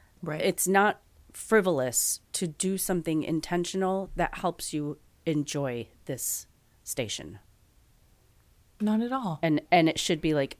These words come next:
Speaker 2: a daily part of the routine, not the every, not the exception.
Speaker 1: Right.
Speaker 2: Because
Speaker 1: Right.
Speaker 2: that's where the art of it comes in. It's usually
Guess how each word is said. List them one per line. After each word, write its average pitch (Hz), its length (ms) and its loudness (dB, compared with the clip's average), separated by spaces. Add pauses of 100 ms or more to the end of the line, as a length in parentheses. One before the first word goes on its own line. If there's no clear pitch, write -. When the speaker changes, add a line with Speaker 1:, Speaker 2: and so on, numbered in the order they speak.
Speaker 2:
a 165 100 0
daily 143 480 0
part 127 240 2
of - 100 -8
the 110 140 -10
routine, 110 540 -10 (440)
not 165 420 0
the 165 220 -2
every, 165 360 -2 (260)
not 165 320 0
the 147 140 0
exception. - 600 -8 (1700)
Speaker 1:
Right. 170 180 -4
Speaker 2:
Because 151 560 -6 (1400)
Speaker 1:
Right. 170 140 2
Speaker 2:
that's 170 180 0
where 175 100 4
the 139 120 2
art 156 180 0
of 151 100 -6
it 135 160 -4
comes 131 340 -8
in. 139 200 -10 (260)
It's 156 220 -6
usually 156 800 -2